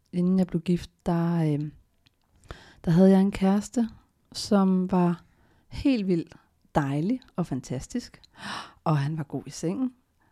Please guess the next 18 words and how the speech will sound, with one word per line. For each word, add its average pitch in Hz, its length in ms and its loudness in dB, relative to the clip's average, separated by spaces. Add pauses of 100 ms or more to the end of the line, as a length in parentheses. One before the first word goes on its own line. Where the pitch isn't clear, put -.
(180)
og 143 560 -6 (360)
han 170 260 -2
havde 165 240 -4
humor, 214 460 0
og 190 180 -8
han 170 160 -6
var 170 80 -2
passioneret 180 840 -4 (140)
omkring 170 540 -6
sit 170 180 -6
arbejde. 165 580 -10 (1040)
Så - 140 -4
jeg 190 320 2 (260)
skabte - 580 -4
et 202 100 -2
lyserødt 190 480 -2
luftkastel 180 720 -6 (160)
om, 180 240 -2